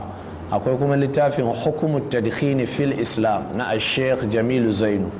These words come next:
Malamai duk sun tabbatar da cewa dai taba aba ce wadda take cutar da lafiyar ɗan adam, take cutar da duk wanda yake busawa hayakinta, take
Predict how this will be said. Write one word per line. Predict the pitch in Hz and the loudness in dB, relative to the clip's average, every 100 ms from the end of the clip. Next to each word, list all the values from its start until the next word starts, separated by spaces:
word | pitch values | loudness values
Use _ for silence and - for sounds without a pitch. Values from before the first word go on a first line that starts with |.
| - - - - - | -14 -14 -12 -10 -2
Malamai | 127 135 156 147 | 2 2 2 2
duk | 151 | 0
sun | 156 147 | 0 2
tabbatar | 147 147 147 139 | 2 2 2 0
da | 123 | 0
cewa | - 127 117 117 | 0 2 4 4
dai | 117 117 | 2 0
taba | 143 143 131 123 120 - - - - - | 2 2 4 2 0 -4 -12 -16 -14 -2
aba | 107 127 139 | 2 2 2
ce | 127 | 2
wadda | 120 120 117 | 2 2 0
take | 127 120 110 | -2 0 -2
cutar | - 123 120 135 123 | 0 0 2 2 2
da | |
lafiyar | 117 123 123 123 - | 2 2 2 0 2
ɗan | 127 147 | 0 2
adam, | 156 143 143 - - - - | 2 2 2 -4 -12 -14 -6
take | 127 123 117 | -4 0 -2
cutar | 117 127 139 131 | 2 0 2 0
da | 120 | 0
duk | 113 131 139 | 2 2 4
wanda | 143 135 | 2 2
yake | 131 127 117 | 0 0 0
busawa | 113 131 131 107 104 | 2 0 2 2 2
hayakinta, | 123 131 131 147 151 135 123 120 - - - | 2 2 0 0 0 2 2 0 -4 -12 -8
take | - 127 123 | -4 0 0